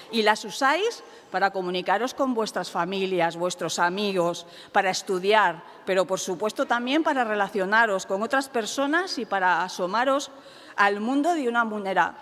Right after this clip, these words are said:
curiosa y diferente. Las oportunidades que nos ofrece la tecnología son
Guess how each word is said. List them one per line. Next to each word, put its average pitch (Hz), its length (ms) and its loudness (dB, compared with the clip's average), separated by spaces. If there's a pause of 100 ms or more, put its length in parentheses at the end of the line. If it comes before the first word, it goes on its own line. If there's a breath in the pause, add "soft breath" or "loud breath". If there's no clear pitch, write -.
curiosa 240 500 0 (920)
y 240 120 0
diferente. 190 800 -2 (440 loud breath)
Las 208 200 2
oportunidades 208 720 0
que 359 80 -2
nos 302 160 0
ofrece 277 460 -2
la 254 100 0
tecnología 247 760 0
son 277 340 0